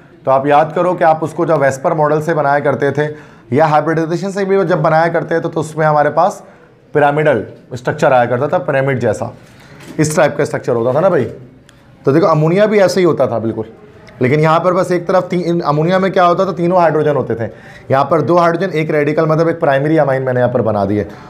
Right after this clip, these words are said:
और ये बॉन्ड angle कैसा आता है, one zero seven degree का आता है pyramidal structure में, Lone pair एक नाइट्रोजन के पास होता है, उसके अंदर है, ठीक है। तो स-, तो Vesper model के तहत अगर बात की जाए, valence shell electron pair repulsion theory के लिहाज से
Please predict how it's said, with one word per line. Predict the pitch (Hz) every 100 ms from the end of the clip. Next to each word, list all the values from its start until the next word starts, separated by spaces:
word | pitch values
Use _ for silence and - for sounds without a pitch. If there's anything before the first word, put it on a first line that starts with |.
| -
और | 117
ये | 135
बॉन्ड | 135 151 160
angle | 160 165
कैसा | 160 151 160
आता | 151
है, | 156
one | 139
zero | 135 139
seven | 131 123 131
degree | 127 135
का | 131
आता | 131 139
है |
pyramidal | 139 135 135 139
structure | 135 - 165 156
में, | 160 - - -
Lone | 120 131 127
pair | 139
एक | 135
नाइट्रोजन | 135 131 135 135
के | 135
पास | 139 135
होता | 123 151
है, |
उसके | 151 151
अंदर | 156 151
है, | 151 151 - -
ठीक | 165
है। | 175 - - - - - - -
तो |
स-, | 151 - - 120
तो | 156
Vesper | 156 156 226
model | 214 196 196
के | 196
तहत | 185 175 180
अगर | 180 170
बात | 143 151 151
की | 147
जाए, | 151
valence | 139 139 151 151 -
shell | 147 143
electron | 135 - 139 139
pair | 139
repulsion | 135 135 127 139
theory | 120 131 156
के |
लिहाज | 151 127
से | 123 151